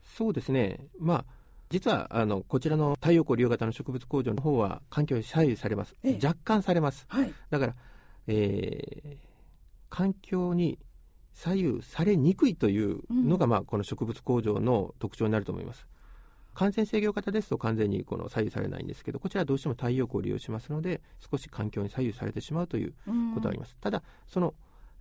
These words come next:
Speaker 1: 環境に影響を受けながらも、なるべくたくさん取れたり、
Speaker 2: うん。
Speaker 1: 収穫量をコントロールできるっていうのがメリットだと思います。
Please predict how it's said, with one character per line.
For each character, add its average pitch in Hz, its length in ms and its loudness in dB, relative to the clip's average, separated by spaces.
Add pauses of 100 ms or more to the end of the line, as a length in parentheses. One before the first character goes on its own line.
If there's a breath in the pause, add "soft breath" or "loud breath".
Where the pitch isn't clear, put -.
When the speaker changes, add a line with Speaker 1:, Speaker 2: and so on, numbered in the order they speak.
(120)
Speaker 1:
環 208 220 -2
境 208 300 -2
に 190 200 2
影 202 180 0
響 196 320 -2
を 190 40 0
受 185 120 -6
け 214 80 0
な 208 120 -2
が 214 120 -2
ら 208 140 -2
も、 220 420 0
な 123 120 -2
る 170 120 -2
べ 185 140 -2
く - 280 -2
た - 140 -8
く - 60 -14
さ 160 180 -2
ん 120 60 -4
取 107 200 -4
れ - 80 -4
た - 120 -12
り、 - 260 -10
Speaker 2:
う 196 40 -4
ん。 190 240 -8
Speaker 1:
収 - 180 -4
穫 123 340 -2
量 113 180 -2
を 165 300 -2
コ 110 120 -4
ン 107 40 -4
ト 113 80 -2
ロ 107 60 -2
ー - 20 -
ル 101 40 -4
で 110 100 -2
き 185 100 -2
る 190 60 0
っ - 20 -6
て - 120 -4
い - 20 2
う - 20 2
の 147 80 0
が 101 60 0
メ 104 100 -2
リ 101 80 -6
ッ - 20 -14
ト - 80 -6
だ - 120 -10
と - 100 -10
思 - 120 -12
い - 60 -16
ま - 80 -18
す。 - 140 -20